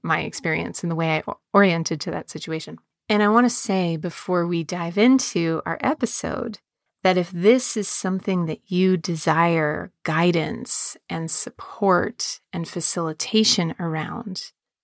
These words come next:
embodied intelligence coaching, which is my signature program that opens up again at the end of the summer, has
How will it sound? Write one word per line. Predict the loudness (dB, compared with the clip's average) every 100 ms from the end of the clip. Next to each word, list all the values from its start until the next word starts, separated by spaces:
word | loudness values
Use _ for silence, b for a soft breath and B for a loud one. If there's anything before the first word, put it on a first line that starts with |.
| _ _
embodied | -2 4 6 6 6 2
intelligence | 0 -4 -4 0 0 0 -2 -4
coaching, | -4 -2 -2 -2 -2 -4 -4
which | -4 -4 -4 -6 -8 _ _ _ _ _ _
is | 2 2 2
my | 2
signature | 4 4 4 2 -2
program | 0 -2 0 0 -2 -2
that | -4 -2
opens | -2 0 0 0
up | -2
again | -2 -2 -2 -2
at | -6 -8
the | -2
end | 0 0
of |
the | -2
summer, | -2 0 0 -4 -8 -12 _ _ _ _ _
has | -12 -2 2 4 2 0 -2 -4